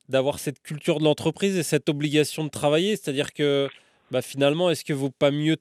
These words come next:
travailler uniquement et puis, avec le temps, avoir ces promotions-là, finalement, ne,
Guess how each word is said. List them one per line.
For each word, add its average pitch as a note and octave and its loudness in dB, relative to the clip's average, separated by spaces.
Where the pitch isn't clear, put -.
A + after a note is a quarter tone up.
travailler D3 -2
uniquement D#3 -4
et C3+ -8
puis, D3 -8
avec C#3 -4
le C3+ -2
temps, F3 -4
avoir B2+ -6
ces - -6
promotions-là, B2+ -6
finalement, B2+ -6
ne, C3 -4